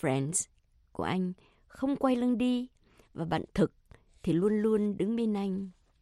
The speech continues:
Glenn is such a lucky guy. He was born into a rich family. Life is easy for him. Glenn thực là may mắn.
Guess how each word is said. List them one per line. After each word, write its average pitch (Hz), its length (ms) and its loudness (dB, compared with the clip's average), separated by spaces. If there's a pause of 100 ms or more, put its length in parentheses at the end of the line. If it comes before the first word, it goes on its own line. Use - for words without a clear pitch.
(600)
Glenn 240 520 4
is 170 200 4
such - 480 0
a 202 40 6
lucky 294 400 4
guy. 123 380 -4 (840)
He 202 360 4
was 277 220 4
born 156 460 2
into 185 280 0
a 175 140 2
rich - 340 0
family. 135 480 0 (580)
Life 254 420 0
is 196 260 0
easy 175 400 0 (100)
for 147 80 -4
him. 143 380 -6 (720)
Glenn 226 360 4
thực 156 220 0
là 139 100 2
may 147 220 0
mắn. 196 300 -4